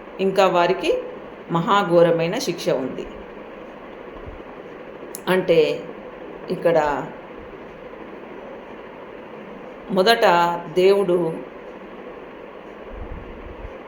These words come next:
మనుషులను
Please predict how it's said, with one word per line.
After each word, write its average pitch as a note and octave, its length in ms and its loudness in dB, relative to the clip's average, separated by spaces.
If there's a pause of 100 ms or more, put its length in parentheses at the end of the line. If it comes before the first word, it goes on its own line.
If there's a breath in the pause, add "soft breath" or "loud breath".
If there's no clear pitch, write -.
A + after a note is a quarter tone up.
(1200)
మనుషులను G#3 960 4